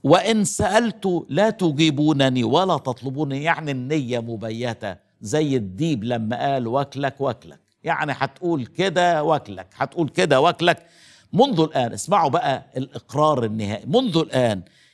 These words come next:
يكون ابن الإنسان جالسا عن يمين القوة، عن يمين قوة الله. هنا بيشير إلى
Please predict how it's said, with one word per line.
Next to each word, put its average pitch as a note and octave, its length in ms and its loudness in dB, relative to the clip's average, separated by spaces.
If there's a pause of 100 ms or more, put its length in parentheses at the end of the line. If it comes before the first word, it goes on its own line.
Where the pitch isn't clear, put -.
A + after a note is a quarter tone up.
يكون F#3 640 4 (100)
ابن E3 400 2
الإنسان C#3+ 920 -2
جالسا A#2+ 540 2
عن G#2+ 240 0
يمين D3+ 360 -2
القوة، B2 600 2 (300)
عن B2 200 2
يمين D3+ 220 0
قوة A2 440 -2
الله. F#2+ 240 -10 (300)
هنا C3+ 140 0
بيشير B2 380 -2
إلى B2 380 -2